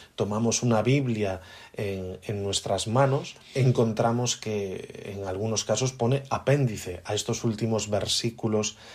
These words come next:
del capítulo dieciséis de Marcos, que es el que acabamos de proclamar.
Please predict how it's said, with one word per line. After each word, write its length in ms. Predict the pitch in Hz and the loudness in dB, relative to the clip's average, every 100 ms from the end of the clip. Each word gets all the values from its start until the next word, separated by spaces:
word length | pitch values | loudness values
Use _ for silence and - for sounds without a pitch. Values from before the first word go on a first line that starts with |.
| - - | -20 -8
del 160 | - 98 | -6 -4
capítulo 560 | 107 85 107 - 117 | -4 -4 -4 2 4
dieciséis 1000 | 104 104 95 - 90 - 104 101 98 - - | 4 0 -6 -6 -2 0 0 -2 -4 -6 -8
de 240 | 101 95 | -6 -4
Marcos, 540 | 98 98 90 113 107 - | -2 -4 -4 -2 -2 -2
que 140 | 110 | -4
es 100 | 98 | -4
el 100 | 98 | -4
que 100 | 101 | -4
acabamos 440 | 92 92 95 95 | -2 -2 -2 -4
de 80 | 98 | -6
proclamar. 640 | 90 95 95 87 85 87 | -6 -6 -6 -6 -6 -10